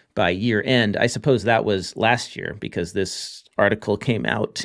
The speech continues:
in, at least I saved it, in my Notion back at the end of the year. So the film industry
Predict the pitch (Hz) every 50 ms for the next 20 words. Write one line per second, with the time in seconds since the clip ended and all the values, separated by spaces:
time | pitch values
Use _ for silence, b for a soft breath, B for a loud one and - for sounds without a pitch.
0 | - - - 104 95 95 95 95 95 95 104 - - - - 92 90 - - 127
1 | 147 - - 104 104 101 87 98 - - - - b b b b b b b b
2 | b b 147 127 117 110 110 107 101 92 90 85 85 - - _ _ _ _ _
3 | _ - 117 117 107 104 101 - - 98 92 90 90 92 101 - _ _ _ _
4 | _ - - 98 78 82 - 90 80 - 104 92 87 80 76 73 73 73 76 67
5 | 65 71 113 - b b b b - - 147 135 135 131 131 123 131 - _ _
6 | _ _ _ _ _ - 120 - 185 185 180 175 175 160 160 151 143 - - 156
7 | 147 147 160 160